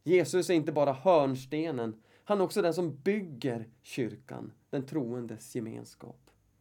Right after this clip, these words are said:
Och vi är kallade att leva i hans närhet tillsammans med andra troende och delta i Guds mission.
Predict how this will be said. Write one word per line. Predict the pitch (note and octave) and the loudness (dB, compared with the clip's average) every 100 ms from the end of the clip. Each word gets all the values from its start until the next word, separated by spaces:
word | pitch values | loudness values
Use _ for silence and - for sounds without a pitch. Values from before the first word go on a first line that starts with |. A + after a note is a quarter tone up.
| _ _ _ _ | _ _ _ _
Och | - D3+ | 0 2
vi | G3+ | 4
är | E3+ | 2
kallade | D#3+ D#3 C3+ C#3 B2+ | 2 0 2 0 -2
att | B2+ | -2
leva | C3 A#2 A#2+ B2 | -2 -2 0 -2
i | |
hans | A2+ A2 G#2+ - | -4 -6 -8 -6
närhet | A2+ G2+ G2 A2+ - _ _ _ | -6 -6 -12 -14 -14 _ _ _
tillsammans | - G#2 - D3+ F3+ D#3+ | -16 -10 -2 -2 0 -4
med | D#3 | -4
andra | C#3+ C3+ C3 | -4 -4 -6
troende | C#3 C3+ B2+ C3 C3 C3 - _ _ _ | -6 -6 -6 -6 -8 -10 -16 _ _ _
och | G#3+ | -8
delta | D#3 A3+ C#3 A2+ - D#3+ D3+ A2+ - _ _ _ - | -4 -2 -2 -2 -6 -4 -4 -4 -8 _ _ _ -10
i | C3 | -6
Guds | C3 B2 - - | -4 -6 -8 -16
mission. | - G#2+ A2 A2 | -12 -12 -12 -14